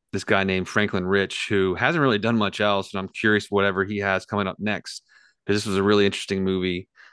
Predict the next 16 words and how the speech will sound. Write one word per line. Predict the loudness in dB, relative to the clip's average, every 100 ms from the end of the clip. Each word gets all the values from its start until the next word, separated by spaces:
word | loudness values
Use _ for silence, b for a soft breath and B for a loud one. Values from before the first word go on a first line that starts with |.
| b
He, | -4 -2
he | -2
plays, | -4 2 4 6 4 0 -4
um, | -4 -4 -4 -6 -8 -12 _ _ _ _ _ -20 _
Gareth, | 0 2 2 0
who | -2 0 0
is, | 0
like, | -2 -2
the, | -6
the | -6 -4
guy | -2 0
who | -2
creates | -4 -2 0 0 -2 -4
this | -6 -4 -10 -12 _ _ _
computer | -10 -6 -2 -2
program, | -2 -2 0 -2 -4 -6